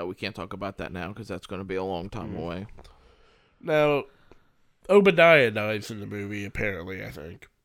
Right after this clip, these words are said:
Speaker 1: Yeah, I think so.
Speaker 2: They don't show a body. So, like, when Civil War came out, they go on the raft, the underwater prison that was
Speaker 1: Mm-hmm.
Speaker 2: floating out there. I was really hoping they'd throw in, like, Obadiah, like, in a cell.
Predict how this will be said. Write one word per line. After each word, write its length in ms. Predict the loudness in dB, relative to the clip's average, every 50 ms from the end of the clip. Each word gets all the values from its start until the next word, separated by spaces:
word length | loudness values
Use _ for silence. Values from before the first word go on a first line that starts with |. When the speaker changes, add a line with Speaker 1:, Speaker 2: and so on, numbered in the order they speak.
| _ _
Speaker 1:
Yeah, 420 | -4 -4 -2 -2 -2 -2 -2 -2 -2
I 80 | -4
think 240 | -6 -8 -10 -10 -10
so. 320 | -8 -8 -6 -6 -8 -10 -14 -18 _ _ _ -20 -20 -20 -20 _ _ _ _ _ _
Speaker 2:
They 140 | 6 6 8
don't 180 | 6 4 4
show 340 | 2 0 2 4 4 4 4
a 40 | 2
body. 680 | 2 2 2 4 4 4 4 4 2 0 -2 -4 -6 -10 _ _ _ _ _ _ _ _ _ _ _ _ _ _
So, 180 | 0 2 4
like, 100 | 4 4
when 240 | 2 0 -2 -2 -6
Civil 280 | -8 4 6 6 6 6
War 200 | 6 4 4 2
came 240 | 2 2 0 2 4
out, 140 | 4 4 4
they 100 | 2 2
go 200 | 4 4 4 4 4
on 60 | 2
the 120 | 0 -2 -2
raft, 720 | 0 2 2 2 2 2 0 -2 -4 -6 -8 -14 -14 -14 -14 -14 -14 _ -6
the 360 | -2 -2 -2 -2 -2 -6 -8 -12 -16 _ -8
underwater 560 | -4 -2 -2 0 0 0 0 0 0 -2 -4
prison 500 | -4 -4 -2 -2 -2 0 0 -2 -2 -2
that 160 | -4 -6 -8 -10 _ _ _ _ _ _ _ -6
was 200 | -4 -4 -2 -4
Speaker 1:
Mm-hmm. 80 | -6
Speaker 2:
floating 420 | -6 -2 0 0 2 2 0 0 0
out 180 | -2 -2 -2 2
there. 340 | 4 4 4 4 2 0 -2 -10 -20 -20 -20 -20 -20 -20 -20 -20 -10 _ 4
I 100 | 6 6
was 100 | 6 8
really 200 | 6 8 8 8
hoping 300 | 8 6 6 4 2 2
they'd 200 | 2 2 0 2
throw 240 | 2 4 6 6
in, 100 | 6 4
like, 220 | 4 0 -2 -2 -4 -2
Obadiah, 800 | -2 -2 0 -2 -4 -4 -2 -2 0 0 0 0 0 -2 -2 -4
like, 220 | -4 -6 -8 -10 -12 _ _ _ _ _ -8 -6
in 120 | -4 -2
a 80 | -2 -4
cell. 640 | -6 -4 0 0 2 4 4 4 4 2 2 -2